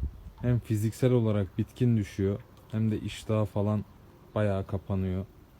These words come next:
İkinci doz için şimdi tekrardan götüreceğim.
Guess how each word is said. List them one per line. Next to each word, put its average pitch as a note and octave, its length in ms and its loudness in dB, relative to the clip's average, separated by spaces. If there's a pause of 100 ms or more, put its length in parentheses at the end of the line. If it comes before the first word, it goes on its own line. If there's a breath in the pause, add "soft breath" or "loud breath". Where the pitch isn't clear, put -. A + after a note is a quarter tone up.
(2500)
İkinci A#2+ 400 2
doz A2 200 4
için G#2+ 240 0
şimdi A2 360 0
tekrardan G2+ 680 0
götüreceğim. F#2+ 560 -2